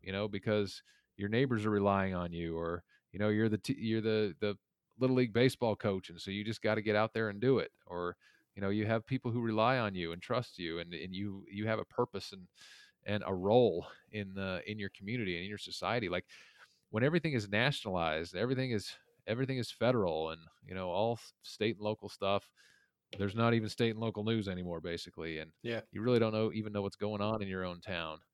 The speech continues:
Speaker 1: but you know everything that's going on in, uh, a celebrity's life and in the life of w-, X Y Z politicians. And so that's where your obsession lies. And, uh, and your ability to affect it is, like, nothing, n-, nil.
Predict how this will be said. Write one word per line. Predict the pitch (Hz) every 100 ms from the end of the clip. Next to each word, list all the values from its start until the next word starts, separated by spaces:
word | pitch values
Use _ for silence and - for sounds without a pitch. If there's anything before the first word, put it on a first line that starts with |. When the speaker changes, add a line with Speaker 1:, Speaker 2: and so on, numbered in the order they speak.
| _
Speaker 1:
but | 95
you | 101
know | 113 110
everything | 135 139 131
that's | 110 -
going | 117 110 104
on | 104 104 101 87 _ _ _ -
in, | 104 104 101
uh, | 101 98 98 -
a | 98
celebrity's | - 104 127 107 92
life | 95 92 95 95 -
and | 101
in | 101 98
the |
life | 98 104 107 107
of | 92
w-, | 101 - _
X | 104 110 -
Y | 104 98
Z | 95 104
politicians. | 113 98 98 117 113 90 82 85 - - - _ _ -
And | 101
so | 95 104
that's | 104 120
where | 113
your | 104 101
obsession | 90 - 113 110 95
lies. | 85 82 82 90 - - _ _ _ -
And, | 104 101 95
uh, | 98 95 - - -
and | 110
your | 110 117
ability | 113 139 139
to | 120 120
affect | 107 127 139 -
it | 101 -
is, | 110 101
like, | 113 113 -
nothing, | 117 131 175 - _ _ 110
n-, | 120 -
nil. | 113 127 92 82